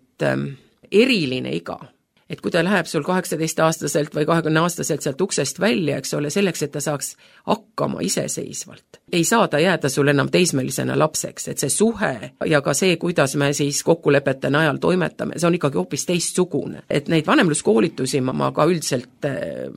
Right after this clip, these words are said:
noh, väga soovitan ja, ja, ja võib-olla neid teismeliste raamatuid ka, siin on Ajutorm, mis kirjeldab seda, kuidas, mis muutused seal teismelise ajus toimuvad, et, et seda ka vahel vanemad ütlevad, et mõtle, kümneaastane oli täitsa arukas laps juba ja käitus viisakalt.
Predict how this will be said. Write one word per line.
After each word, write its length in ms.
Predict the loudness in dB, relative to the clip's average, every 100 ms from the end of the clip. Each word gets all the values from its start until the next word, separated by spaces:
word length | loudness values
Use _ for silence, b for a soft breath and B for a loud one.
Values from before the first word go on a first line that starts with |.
| -6
noh, 80 | -4 -2
väga 240 | 0 0 -2 0
soovitan 540 | 2 2 0 -4 -4
ja, 100 | -4 -8 B B B
ja, 180 | -2 0
ja 100 | 2 2
võib-olla 320 | 2 2 2
neid 300 | 2 -2 -2 -2 2
teismeliste 500 | 2 2 -2 2 2
raamatuid 460 | 2 0 -2 -2
ka, 140 | 0 2
siin 160 | 2
on 100 | 2 4
Ajutorm, 640 | 4 4 4 4 4 0 -4 -4
mis 220 | -4 -4 -2
kirjeldab 460 | 2 4 2 -2
seda, 300 | -2 -2 -2
kuidas, 460 | -4 -6 -4 -6 -6
mis 220 | -6 -4
muutused 500 | 0 0 0 -2 -2
seal 160 | -2 0
teismelise 560 | 0 0 0 0 2 2
ajus 300 | 2 -2 -4 -4 0
toimuvad, 640 | 4 4 4 2 0 -4 -8
et, 80 | -10 b b -12
et 80 |
seda 220 | -6 -4 -2
ka 80 | 0
vahel 160 | 0
vanemad 400 | 2 2 0 -2
ütlevad, 320 | -2 -4 -4
et 80 | -2
mõtle, 240 | -2 -2 0
kümneaastane 580 | 2 4 2 0 -2
oli 120 | -2 0
täitsa 240 | 0 2
arukas 340 | 2 0 -2 -2
laps 240 | -4 -2
juba 180 | -4 -2
ja 80 | -2 -2
käitus 240 | -2 -6
viisakalt. 420 | -4 -6 -6 -12